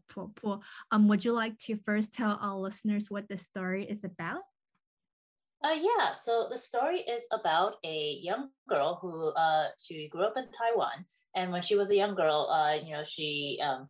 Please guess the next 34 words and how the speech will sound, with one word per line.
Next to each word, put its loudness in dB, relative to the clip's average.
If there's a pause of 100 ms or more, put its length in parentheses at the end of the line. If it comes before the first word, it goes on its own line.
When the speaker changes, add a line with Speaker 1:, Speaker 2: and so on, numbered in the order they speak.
(720)
Speaker 2:
her -2
popo 2
took -4
care 2
of -4
her. -6 (260)
And -2
then 2 (120)
when -6
she -4
moves 4
to 6
the 4
United 0
States, 0
to -10
San -2
Diego, 2
it -4
talks -4
about 0 (120)
how 2
her 0
relationship, -4 (400)
uh, 4 (440)
with 2
her 2
popo, 2
um, -4
changed. -4
Popo 0
is -6
maternal -2
grandmother -2